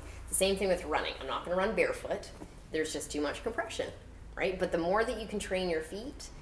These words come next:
and you can do so, like, naturally, then it, your body's just gonna be better off because you're, you're undoing years of, of slapping on the, uh,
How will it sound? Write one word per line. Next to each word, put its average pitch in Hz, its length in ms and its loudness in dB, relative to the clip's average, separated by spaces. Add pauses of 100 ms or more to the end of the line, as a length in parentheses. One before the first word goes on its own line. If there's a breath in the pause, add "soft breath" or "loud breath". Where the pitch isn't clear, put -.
(140)
and 170 100 4
you 160 60 -2
can 156 180 -2
do 196 180 -4
so, 147 560 4 (340)
like, 151 260 -2 (1300)
naturally, 151 720 0 (160)
then 151 540 4 (140)
it, 151 320 -4 (160)
your 165 140 0
body's 160 300 4
just 151 160 -6
gonna 147 100 -2
be 135 260 -4 (380)
better 139 200 2
off - 300 4
because 156 300 -2
you're, 156 240 4
you're 151 140 0
undoing 151 600 2
years 151 240 -2
of, 143 80 -4 (220)
of 131 200 -2
slapping 151 480 2
on 147 200 0
the, 139 180 2
uh, 120 180 2